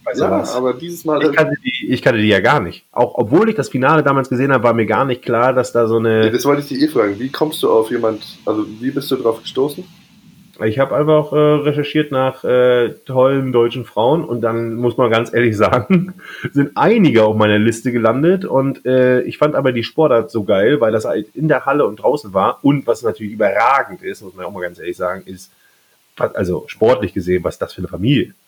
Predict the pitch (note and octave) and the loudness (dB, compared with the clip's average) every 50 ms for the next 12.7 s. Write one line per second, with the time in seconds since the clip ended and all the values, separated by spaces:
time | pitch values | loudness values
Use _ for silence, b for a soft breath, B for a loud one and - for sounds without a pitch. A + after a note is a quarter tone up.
0 | _ _ _ _ _ - G2 G2 G2 G2 F#2+ - B B B B B _ _ _ | _ _ _ _ _ -2 0 0 0 0 -2 -6 B B B B B _ _ _
1 | G2+ F#2+ - A#2+ A2+ - G#2+ G2 F#2+ G2 G#2 G#2+ C#3+ E3+ F3 E3+ D3+ B2 A2 A#2+ | -4 -2 0 0 2 2 0 0 -2 -4 -4 -2 0 2 2 2 2 2 2 2
2 | C#3+ E3+ E3 - C#3+ D#3 D3 C#3 A#2+ A#2 A2 A2+ A2 - - B2 B2 C#3 E3+ - | 2 2 0 -2 0 0 2 2 2 2 0 -2 -2 -4 -4 -2 0 0 0 0
3 | F3+ F3+ F#3+ G3 F#3+ B B B B B B B _ - D3 D#3 D3+ - B2 G#2+ | 0 0 0 -2 -4 B B B B B B B _ 0 0 2 2 2 2 2
4 | - - C3+ D#3+ G3+ G#3+ - - - G3+ G3+ - D#3+ D3 D3 D3+ C#3+ C3+ B2 B2 | 2 2 2 2 0 0 -4 -10 -8 -6 -4 -4 -2 0 0 2 2 4 4 4
5 | D3+ D3 - - G#2+ A#2+ A#2 - - A#2 A#2 A2+ G#2 A2+ A#2+ C#3+ E3+ F#3 F#3 F3 | 4 2 0 0 0 2 2 2 2 0 -2 0 0 2 2 2 4 4 2 2
6 | F#3 F3 F3+ F3 E3+ F3 F3+ F3 C3+ B2 A2+ - - C3+ C#3+ C#3 - - A#2 B2 | 0 0 0 0 2 2 2 2 2 0 -2 -2 -2 0 0 0 0 -2 -4 -2
7 | - A#2 A2 G#2+ A2+ D3+ F3+ G#3 G3 C3 G#2 G#2 F2+ F#2+ - G#2 G2+ G#2 G2 F#2 | 0 2 2 4 4 4 2 2 2 0 0 0 -2 -4 -4 -4 -2 -2 -4 -4
8 | - - _ _ _ _ - A2+ A#2 - - - - B2 C3 C#3 D#3 D3+ C#3 C#3+ | -8 -14 _ _ _ _ -4 -2 -2 0 0 0 0 2 2 2 2 2 2 0
9 | C#3 C3 - - C3+ D3 D#3+ - - D#3+ D#3+ D#3+ - - E3 D#3 D3 - D3 D3 | -2 -4 -2 0 2 2 2 2 0 -2 -4 -6 -4 -2 0 0 2 2 0 0
10 | D#3 D3+ - - C3 B2+ B2+ C#3+ C#3+ - A2+ G2 F#2+ G2 F#2+ - - F#2+ F#2+ F#2+ | 0 -2 -4 -4 -4 -2 -2 -2 -2 -2 -2 -4 -4 -6 -8 -6 -6 -6 -4 -4
11 | G2+ G2 - F#2 A#2+ D#3+ A#2 - - - - B2 C3 C#3+ D3+ D3 D3 C3+ B2+ B2+ | -4 -4 -2 -2 -2 0 -2 -2 -4 -6 -4 0 2 2 2 2 0 -2 -2 -4
12 | - - B2 A#2 A2+ - E2+ F2+ F2+ - - A2+ D#3 | -4 -4 -2 0 0 2 2 2 0 0 -2 -4 -6